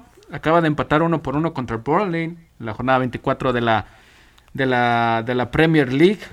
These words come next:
¿no? En resultados que se han dado en este, este día.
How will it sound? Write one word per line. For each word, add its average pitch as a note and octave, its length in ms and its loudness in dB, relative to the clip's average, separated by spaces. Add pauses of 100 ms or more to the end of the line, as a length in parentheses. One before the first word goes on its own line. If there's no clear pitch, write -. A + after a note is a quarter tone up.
(200)
¿no? F#3+ 200 0
En G3+ 80 -2
resultados D3+ 540 -2
que C#3 100 -10
se C#3+ 120 -6
han D3 100 0
dado D3 260 2
en C#3 120 -2
este, C#3 500 -4 (480)
este E3+ 320 0
día. F#3 400 2